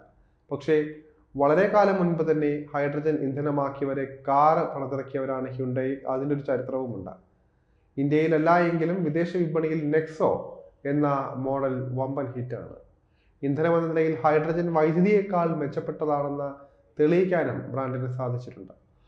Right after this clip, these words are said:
ഇതുവരെ മുഖ്യധാരയിൽ എത്തിയിട്ടില്ല എങ്കിലും ഹ്യുണ്ടൈ ഇക്കാര്യത്തിൽ കാശുണ്ടാക്കുന്നുണ്ട്. ഇപ്പോഴിതാ നെക്സോയുടെ ഏറ്റവും പുതിയ മോഡലിനെ വിപണിയിൽ അവതരിപ്പിച്ച് കെട്ടിച്ചിരിക്കുകയാണ് കമ്പനി. കഴിഞ്ഞ വർഷം വെളിപ്പെടുത്തിയ ഇനിഷ്യം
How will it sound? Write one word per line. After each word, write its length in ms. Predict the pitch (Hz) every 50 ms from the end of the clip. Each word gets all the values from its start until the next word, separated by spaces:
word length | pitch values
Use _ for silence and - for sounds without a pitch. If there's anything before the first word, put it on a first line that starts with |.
| _ _ _ _ _
ഇതുവരെ 400 | 143 147 160 165 170 170 175 151
മുഖ്യധാരയിൽ 720 | 147 147 143 - - 180 185 180 175 175 180 175 170 170 165
എത്തിയിട്ടില്ല 460 | - - 175 175 165 170 165 160 160
എങ്കിലും 400 | 160 156 147 139 139 147 139 120
ഹ്യുണ്ടൈ 420 | 107 110 107 - 139 143 147 156
ഇക്കാര്യത്തിൽ 920 | 156 160 151 - - - - 165 160 160 156 151 151 151 143 143 127 - - -
കാശുണ്ടാക്കുന്നുണ്ട്. 840 | 139 147 143 143 - 151 139 143 143 147 147 156 156 151 151 151 185 214 185 - - - _ _ _ _ _ -
ഇപ്പോഴിതാ 720 | 151 151 175 175 180 175 175 175 175 175 175 170 165 - 147
നെക്സോയുടെ 680 | 151 165 170 170 - - - 220 208 202 185 170 160 160
ഏറ്റവും 400 | 156 156 156 151 185 185 190 196
പുതിയ 280 | 190 175 156 156 151
മോഡലിനെ 420 | 147 143 147 143 143 143 143 143 139
വിപണിയിൽ 400 | 135 135 135 135 139 139 135 139
അവതരിപ്പിച്ച് 580 | 131 139 139 147 147 143 143 139 - - 143
കെട്ടിച്ചിരിക്കുകയാണ് 840 | 135 139 139 165 165 170 156 147 139 135 127 127 127 120 113 117 117 113 -
കമ്പനി. 240 | 113 107 101 95 - - - _ _ _ _ _ _ _ _ _ -
കഴിഞ്ഞ 180 | 151 147 151 160
വർഷം 280 | 165 156 156 - 170 170
വെളിപ്പെടുത്തിയ 600 | 156 160 160 165 160 156 - - 165 160 160 160 - -
ഇനിഷ്യം 600 | 143 156 165 160 - - - 170 165 170 165 160